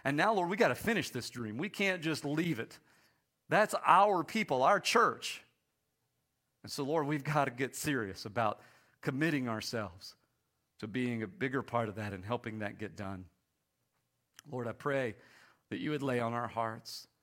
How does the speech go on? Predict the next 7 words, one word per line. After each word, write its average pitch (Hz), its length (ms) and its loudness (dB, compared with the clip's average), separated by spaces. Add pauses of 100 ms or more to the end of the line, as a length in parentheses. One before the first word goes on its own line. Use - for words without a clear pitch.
(220)
specifics. - 840 -8 (140)
"I 123 200 0
want 127 220 -6
you 120 120 -8
to 110 80 -10
do 104 200 -8
this, 95 540 -12